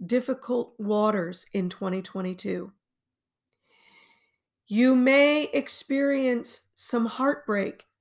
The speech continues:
in twenty twenty-two, but you will fear no evil because God is with you, and he is carrying you, and he is walking with you,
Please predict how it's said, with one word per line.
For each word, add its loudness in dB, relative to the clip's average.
in -2
twenty -4
twenty-two, -10
but 6
you 4
will 4
fear 8
no 8
evil 6
because 0
God 8
is 2
with -2
you, -4
and 6
he -4
is -2
carrying -2
you, -8
and 0
he 0
is 0
walking 0
with -2
you, 0